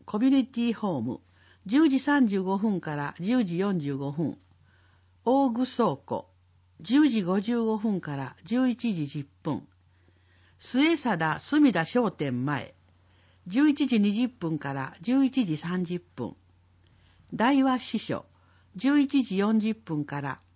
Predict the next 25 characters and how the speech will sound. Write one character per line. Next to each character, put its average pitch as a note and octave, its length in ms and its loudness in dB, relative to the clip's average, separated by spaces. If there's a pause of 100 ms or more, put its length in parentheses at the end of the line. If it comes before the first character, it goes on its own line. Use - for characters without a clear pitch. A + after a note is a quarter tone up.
(100)
十 C4+ 200 2
一 C4 240 0
時 D3 240 -6
五 D#3+ 120 0
十 E3+ 180 -6 (140)
分。 G#2+ 200 -6 (1200)
表 B3 520 2 (320)
終 F3 120 0
わ E3 160 0
り。 C3+ 220 -6 (1400)
問 C#4 180 2
い C#4 80 2
合 B3+ 60 2
わ B3 100 2
せ A#3 160 -4
先、 - 480 -6 (260)
生 C#4+ 320 0
活 C#4+ 320 -4
環 B3 300 0
境 F#3+ 320 -2
部、 B2+ 240 -6 (240)
生 C4 240 2
活 A#3 340 -2
環 A3 300 0
境 F3+ 220 -2